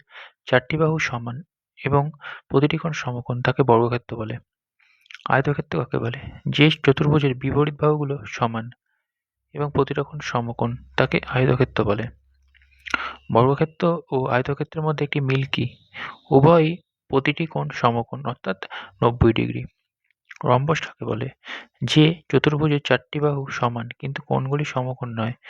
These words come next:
তাকে রম্বস বলে। সামান্তরিক কাকে বলে? যে চতুর্ভুজের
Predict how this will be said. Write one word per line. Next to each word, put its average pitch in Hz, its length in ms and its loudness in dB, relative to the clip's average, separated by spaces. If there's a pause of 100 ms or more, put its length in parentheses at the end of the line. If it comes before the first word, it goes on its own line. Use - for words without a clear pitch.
(320)
তাকে 139 200 2
রম্বস 117 460 0
বলে। 117 180 -4 (1120)
সামান্তরিক 143 580 0
কাকে 120 280 -10
বলে? 120 220 -10 (360)
যে 147 400 4
চতুর্ভুজের 143 520 2